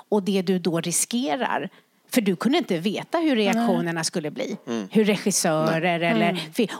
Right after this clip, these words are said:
Speaker 1: och det är modigt.
Speaker 2: Mm.
Speaker 1: Alltså, det är att visa sig sårbar, för att man riskerar att bli avvisad, man riskerar att bli bortvald, man
Speaker 3: Mm.
Speaker 1: riskerar konsekvenser.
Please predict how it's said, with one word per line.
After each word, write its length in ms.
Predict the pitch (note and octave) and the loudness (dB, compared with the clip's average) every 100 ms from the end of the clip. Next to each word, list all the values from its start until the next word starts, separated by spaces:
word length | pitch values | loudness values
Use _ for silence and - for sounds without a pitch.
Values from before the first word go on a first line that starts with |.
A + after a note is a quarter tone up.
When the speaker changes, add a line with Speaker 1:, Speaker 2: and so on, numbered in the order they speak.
| - | -2
Speaker 1:
och 120 | B3 | -2
det 440 | G#3 G4 F#4+ B3 - - | 0 0 2 2 0 0
är 360 | D#3+ D#3 D#3 | 2 2 -2
modigt. 640 | A3+ F#3 D#3+ - - - - - | -2 -2 -2 -6 -8 -10 -12 -6
Speaker 2:
Mm. 160 | F3 D#3 | -4 0
Speaker 1:
Alltså, 200 | A3+ B3 | 2 2
det 240 | G3 D#4+ | 2 2
är 260 | D4+ G3 F3 | 2 2 0
att 140 | F3 | 0
visa 240 | F3+ E3+ E3+ | -2 -2 -2
sig 180 | F#3 | -2
sårbar, 640 | E3 B3 F#3 F3+ A#3 F#3+ E3 | 0 2 2 2 2 2 2
för 180 | - E3+ | 0 0
att 320 | E3+ - - | 0 -4 -8
man 340 | G3 F#3+ F#3 F#3+ | -2 0 0 0
riskerar 400 | F#3+ F#3 A3+ C4 | -4 -2 0 -2
att 80 | C4 | 0
bli 80 | |
avvisad, 640 | A3+ F#3+ F#3+ G3 - C#4+ A3+ | 0 2 0 -2 0 -2 -2
man 140 | E3 | -4
riskerar 240 | E3 - G#3+ | -4 -2 -4
att 80 | |
bli 100 | G3+ | -2
bortvald, 680 | F3 G3+ - - - - B3 | -2 -2 -4 -6 -2 0 0
man 100 | F#3 | 0
Speaker 3:
Mm. 60 | F#3 | 0
Speaker 1:
riskerar 680 | F3+ - B3 A#3+ A3+ A3 | -2 0 0 2 2 0
konsekvenser. 1040 | G#3 F3+ E3+ A3+ - - D#4 C4+ - C#3 | 0 -2 -2 -4 -2 0 0 0 -2 -4